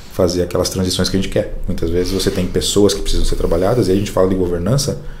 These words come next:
quando fala, né, tem três aspectos importantes, né, que são pesso-, as pessoas que estão naquela organização, os processos que, que a gente, que, que, que, né, que fazem aquilo funcionar, e as ferramentas que são usadas pra fazer esses processos e as pessoas se comunicarem.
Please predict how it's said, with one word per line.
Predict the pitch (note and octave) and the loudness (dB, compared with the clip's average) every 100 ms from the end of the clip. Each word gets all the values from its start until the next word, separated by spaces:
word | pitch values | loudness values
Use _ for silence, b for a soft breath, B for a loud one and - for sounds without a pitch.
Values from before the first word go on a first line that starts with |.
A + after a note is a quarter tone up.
| B B | B B
quando | F2+ | -4
fala, | F2 F2+ D#2+ - - - | 2 2 2 -4 -12 -6
né, | F2+ | -4
tem | E2+ F2 | -2 0
três | G2 G#2+ | 4 6
aspectos | A#2 - G#2+ - A2 | 6 4 2 4 0
importantes, | G#2 A2 B2 A#2+ G2+ B2 - | 2 4 4 4 2 2 0
né, | G2+ G2+ | 0 0
que | - | -4
são | - D#2+ | -6 -6
pesso-, | E2 F2 - | -6 -6 -6
as | - | -6
pessoas | - - - A#2+ D3 | -4 -2 2 6 6
que | - | 4
estão | - F#2+ | 0 0
naquela | F2+ - E2+ | 0 -2 -2
organização, | E2 D#2 D#2 - B2 | -2 -4 -6 -6 -2
os | B2 | -2
processos | - - - G#2+ G#2 - | -2 -4 -4 -4 -2 -2
que, | - F2 E2+ B B B - | -2 -4 -2 B B B -2
que | - | -2
a | E2+ | -2
gente, | F2 E2+ E2+ E2 D#2+ D#2+ - | -2 -2 -2 0 -2 -4 -8
que, | - | -10
que, | - - - | -10 -10 -10
que, | - - - | -10 -8 -4
né, | F2 | -2
que | E2+ | -2
fazem | - F#2+ G2 | 2 4 4
aquilo | F#2 - F2+ | 0 0 -2
funcionar, | - F2+ - G2 F#2 - B B - | -2 -2 0 0 0 -4 B B 0
e | |
as | A2 | 2
ferramentas | - A#2+ A#2+ G#2 A#2+ C#3+ | 4 4 6 6 6 2
que | - F#3 A3 | 0 -2 -4
são | - B2+ | 0 4
usadas | A#2+ G2 F#2 G#2 | 4 4 2 2
pra | B2 | 2
fazer | A#2+ A2+ | 4 4
esses | G2+ B2 A#2 | 4 2 0
processos | - A2+ - G2 - | 4 4 6 2 2
e | |
as | |
pessoas | A#2+ C3+ - A2 A2+ - - B B B | 2 2 6 4 4 -2 -8 B B B
se | - A#2+ | -4 0
comunicarem. | B2 B2+ C#3 - C3 - | 4 4 4 2 2 0